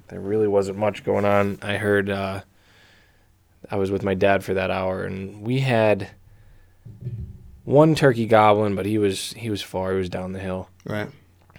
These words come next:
Speaker 1: But other than that, I've had, uh, my wife Bridget out with me the first day, which was pretty exciting.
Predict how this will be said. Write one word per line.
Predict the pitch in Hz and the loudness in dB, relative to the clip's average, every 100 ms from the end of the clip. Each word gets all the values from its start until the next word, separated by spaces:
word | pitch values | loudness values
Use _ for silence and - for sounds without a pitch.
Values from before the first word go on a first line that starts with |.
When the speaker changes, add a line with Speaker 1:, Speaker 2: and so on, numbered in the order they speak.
| _ - | _ 4
Speaker 1:
But | 127 | 8
other | 120 107 | 8 6
than | 101 98 | 4 2
that, | 120 120 - | 4 4 0
I've | 98 | -4
had, | 104 98 95 | 0 2 2
uh, | 92 92 95 - - | 0 -2 -8 -12 -8
my | 104 | 0
wife | 101 98 | 2 2
Bridget | 101 110 101 | 2 2 2
out | 95 95 | 0 0
with | 95 | -4
me | 101 95 92 _ - - _ | -6 -6 -8 _ -20 -20 _
the | - | -10
first | - 113 101 | -2 0 0
day, | 110 101 98 98 - _ _ _ _ | 0 2 2 -2 -6 _ _ _ _
which | 104 104 - | 0 0 2
was | 107 104 104 95 - - _ - | 4 6 6 2 -6 -20 _ 2
pretty | 151 151 | 4 4
exciting. | - 135 120 110 117 | 4 6 6 6 2